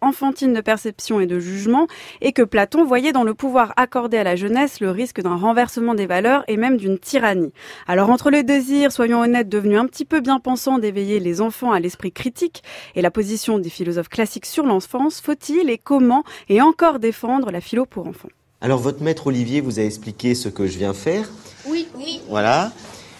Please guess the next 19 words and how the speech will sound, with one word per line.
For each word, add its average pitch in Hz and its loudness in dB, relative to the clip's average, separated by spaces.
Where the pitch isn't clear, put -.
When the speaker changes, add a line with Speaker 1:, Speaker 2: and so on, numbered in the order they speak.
Speaker 2:
Euh, 107 6
je 104 -2
vais 127 4
faire 131 0
plusieurs 175 -2
fois 156 -4
avec 131 0
vous 117 -4
des 107 2
ateliers 104 0
de 107 -8
philosophie 110 -2
de 117 -2
méditation. 98 -2
Parce 113 -10
que 131 -2
moi, 160 2
vous 185 0
savez, 143 0